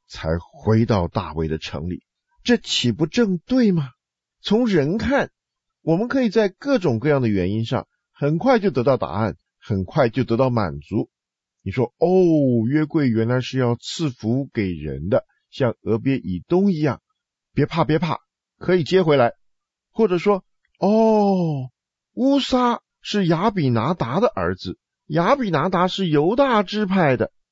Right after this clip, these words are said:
约柜只有利未人才能够服侍啊，而且不能用牛车，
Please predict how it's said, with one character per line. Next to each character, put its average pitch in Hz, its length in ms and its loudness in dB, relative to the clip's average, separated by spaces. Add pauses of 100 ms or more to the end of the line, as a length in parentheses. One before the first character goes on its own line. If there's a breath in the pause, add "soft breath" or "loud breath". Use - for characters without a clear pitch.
约 226 200 4
柜 214 200 2
只 165 180 -4
有 196 100 4
利 254 340 4
未 170 160 6
人 113 200 4
才 113 140 0
能 104 140 -2
够 104 100 0
服 78 240 -6
侍 87 200 -4
啊， - 100 -2 (500)
而 120 100 0
且 120 120 0
不 139 200 -2
能 120 200 0
用 127 420 0
牛 104 220 2
车， 254 280 4